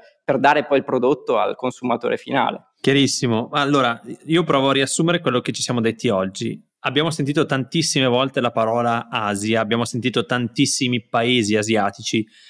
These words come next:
Speaker 2: Stiamo capendo che la produzione dei nostri beni di consumo dipende sempre di più dall'Asia. Eh, da qua alcune tendenze, come quella appena spiegata, il reshoring, di riportare in Europa,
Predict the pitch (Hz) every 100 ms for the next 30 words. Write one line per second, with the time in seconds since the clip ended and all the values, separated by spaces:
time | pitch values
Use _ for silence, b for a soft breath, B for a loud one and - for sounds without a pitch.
0 | b - - 131 135 139 143 147 143 135
1 | 120 117 - b b - 117 123 147 123
2 | 131 - 127 123 117 110 117 123 127 127
3 | 113 139 131 120 131 123 - 147 147 147
4 | 139 - 117 117 135 135 131 127 127 127
5 | - _ - - - 139 135 123 123 -
6 | 135 147 147 - b _ _ 131 120 113
7 | 104 95 95 101 104 - _ _ - 123
8 | 107 107 127 - 143 147 156 131 123 147
9 | 135 143 135 107 113 - 131 110 110 110
10 | 110 120 113 123 113 - 101 107 123 -
11 | 110 107 117 113 110 110 110 131 139 127
12 | 107 120 110 110 113 - 110 110 107 110
13 | 107 - 120